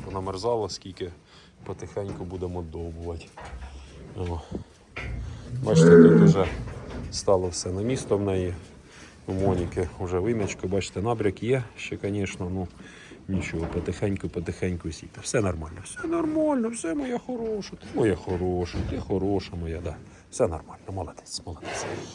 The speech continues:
А ти що, моя подруженька, коли будеш, вишня? Коли вже буде тільопсіль?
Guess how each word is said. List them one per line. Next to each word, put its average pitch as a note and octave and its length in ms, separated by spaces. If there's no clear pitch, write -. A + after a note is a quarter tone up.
А G#2 140
ти D3+ 200
що, B2+ 140
моя B2 220
подруженька, G2 680
коли B2 260
будеш, F2 360
вишня? - 340
Коли A#2 200
вже F#2+ 160
буде F2 260
тільопсіль? D#2+ 440